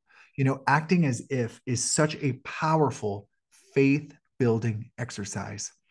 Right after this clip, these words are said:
I always like to think about kids when I, uh, when I wanna illustrate act as if. Let's say we have a, a, a toddler who's learning to tie her shoes. That toddler picks up those shoelaces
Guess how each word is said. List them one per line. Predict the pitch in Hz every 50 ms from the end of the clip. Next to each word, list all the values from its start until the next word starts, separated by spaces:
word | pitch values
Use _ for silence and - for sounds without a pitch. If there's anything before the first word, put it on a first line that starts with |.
| _ - - - - -
I | - 131
always | 127 135 160 180 175 170
like | 160 156
to | - 127
think | - - 139 131 135
about | 123 117 110 107 101 - - _
kids | - - - 110 110 - - 117 - - - - - _ - - - - _
when | - 120 113 110 107 101 98 -
I, | 107 107 104 101 101 101 104 - -
uh, | 110 104 104 104 98
when | - 117 113 110
I | 107
wanna | 110 107 113 113 - -
illustrate | - 131 123 117 110 - - 110 107 - -
act | - 110 107 110 - -
as | 110 107 101 107
if. | 101 - - - _ - - - _ _
Let's | - 175 190 190
say | - 240
we | 226 196 180 147
have | 120 135 147 131 127 123 - _
a, | - 123 117 - - 123 123 120 117 - - -
a, | 113 107
a | 107
toddler | - - - - 139 147 143 120 101 90 98 117 - - _ _ _ _ - _ _
who's | 143 127 110 113
learning | 117 123 123 135 139 151 151
to | - 147
tie | 131 - - 110 110 113
her | 107 113 113
shoes. | 101 - - - 107 104 95 95 92 90 - - - - - - _ _ _ _ _ _ _ _ _ _ _ _ _ _ _ _ _ _ _ _ _ _ _ _ _ _ _ _ _ _ _ _ _ _ _ _ _ _ _ _
That | - 165 208 202 -
toddler | - - - 151 135 123 123 127 113
picks | - - - - 185 180 - -
up | 190 151 - -
those | 156 143 139 139
shoelaces | - - - 147 147 143 131 120 117 117 117 - 110 107 104 107